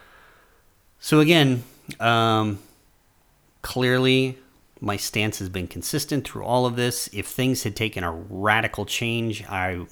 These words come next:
I would have immediately changed my position. But we're not seeing exponential infection rates. Um, this is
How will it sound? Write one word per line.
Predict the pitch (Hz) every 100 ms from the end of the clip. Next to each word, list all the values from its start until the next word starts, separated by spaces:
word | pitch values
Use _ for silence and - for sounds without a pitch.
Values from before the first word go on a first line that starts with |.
| _ _ _ _ -
I |
would | 95 104 110
have | 98
immediately | 90 90 101 101 101 98 95 92 90
changed | - 101 92 92
my | 85
position. | 80 87 98 95 104 95 90 - - - - - - _ _ _ _ _ _ _ _ _ _ _ _ - -
But | 110 101
we're | 98
not | 107 104
seeing | - 104 101
exponential | 101 - - 92 92 - 82
infection | 80 - 135 - 120
rates. | 110 107 107 101 -
Um, | - 90 85 82 82 80 80 90
this | 92 87 -
is | 87 90 - - -